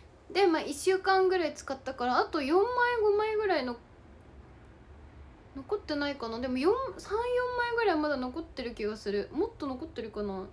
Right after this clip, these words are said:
そのくらいだと思う。多分、わかんない。あんま使わないから。でも、最近また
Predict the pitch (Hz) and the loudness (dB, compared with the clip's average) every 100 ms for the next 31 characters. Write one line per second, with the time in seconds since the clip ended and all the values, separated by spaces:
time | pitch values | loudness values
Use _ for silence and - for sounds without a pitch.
0 | - - - 302 302 330 339 339 330 330 | -18 -20 -14 -6 -4 -2 -2 -2 -2 -4
1 | - 208 202 185 180 - - - - - | -6 -6 -6 -8 -10 -16 -20 -20 -20 -20
2 | - - - - - - - 254 208 185 | -20 -20 -20 -20 -20 -20 -14 -10 -8 -8
3 | 165 - - 226 - 240 185 185 - - | -10 -16 -18 -14 -8 -8 -8 -10 -12 -18
4 | - - - - - - 349 392 381 - | -20 -20 -18 -18 -14 0 4 4 2 2
5 | 381 381 381 262 247 330 302 311 453 466 | 4 4 2 -2 -2 0 -2 0 -2 0
6 | 480 453 427 415 | -2 0 0 0